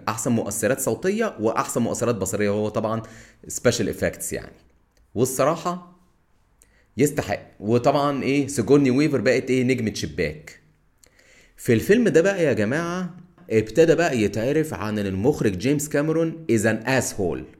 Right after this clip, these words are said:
في الإخراج، بيعامل الناس ممكن إيه، بقسوة شوية، ممكن يعيد اللقطة كذا مرة، ممكن إيه، اللي هو يعطل الس-، اليوم كله عشان يقدر يجيب البيرفكت شوت.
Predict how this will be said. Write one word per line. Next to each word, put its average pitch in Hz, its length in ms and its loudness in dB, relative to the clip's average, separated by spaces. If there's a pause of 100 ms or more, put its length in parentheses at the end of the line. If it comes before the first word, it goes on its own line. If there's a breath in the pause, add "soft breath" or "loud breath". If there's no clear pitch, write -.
(120)
في - 140 -2
الإخراج، 95 540 -2 (560 loud breath)
بيعامل 117 480 4
الناس 160 240 0
ممكن 156 240 2
إيه، 156 220 4
بقسوة 104 600 2
شوية، 95 400 0
ممكن 123 280 2
يعيد 117 260 0
اللقطة 110 320 0
كذا 110 240 2
مرة، 101 380 -2 (300 loud breath)
ممكن 127 400 2
إيه، 139 300 2 (220 loud breath)
اللي 95 120 2
هو 131 280 4
يعطل 139 560 4
الس-، - 240 0
اليوم 131 380 4
كله 196 360 8
عشان 139 320 0
يقدر 156 260 2
يجيب 131 320 2
البيرفكت 151 560 0
شوت. - 480 -2